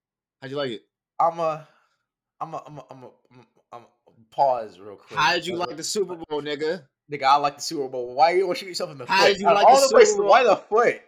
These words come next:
Speaker 1: It's the least likely I die, dumbass. What you talking about? You want me to shoot myself in the fucking ankle? I mean, the fucking leg or something? I hit an artery? Come on, bruh.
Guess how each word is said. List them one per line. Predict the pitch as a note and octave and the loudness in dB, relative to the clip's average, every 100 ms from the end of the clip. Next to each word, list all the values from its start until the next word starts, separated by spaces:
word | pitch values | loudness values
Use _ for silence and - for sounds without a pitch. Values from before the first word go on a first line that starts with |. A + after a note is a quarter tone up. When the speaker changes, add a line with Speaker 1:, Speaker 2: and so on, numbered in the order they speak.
| _ _ _ - | _ _ _ -10
Speaker 1:
It's | F#3+ | -8
the | G#3+ - _ _ _ | -10 -12 _ _ _
least | F#3+ A3 | -6 -4
likely | A#3 A3 | -4 -2
I | G#3+ | -2
die, | F3 F#3 B3+ F3 | -2 0 0 0
dumbass. | D3 D3+ F#3 A#3+ | -4 -2 0 0
What | C4+ - | -4 -8
you | - | -4
talking | C#4+ C#4 | -2 -2
about? | G3 | -2
You | D#3+ | -2
want | A3 | -2
me | |
to | - | -6
shoot | C4+ | -6
myself | C#4 B3+ | -4 -6
in | A3+ | -8
the | F#3 | -8
fucking | A3+ G#3 D#3+ - | -6 -6 -10 -6
ankle? | F3 A3+ - B3 | -4 -4 -8 -8
I | F#3+ | -8
mean, | F#3 | -6
the | E3+ | -10
fucking | E3 G#3+ F#3+ C#3+ | -8 -8 -8 -4
leg | D#3+ A#3+ | -2 -2
or | |
something? | A#3+ B3 A3 | -6 -14 -10
I | D3+ E3+ | -10 -10
hit | E3 - F#3 | -12 -14 -4
an | |
artery? | E3+ D#3+ A3 C#4+ D#4 | -2 0 -2 -6 -10
Come | - A#3 | -10 -8
on, | G3 F3+ | -8 -4
bruh. | G3+ | -6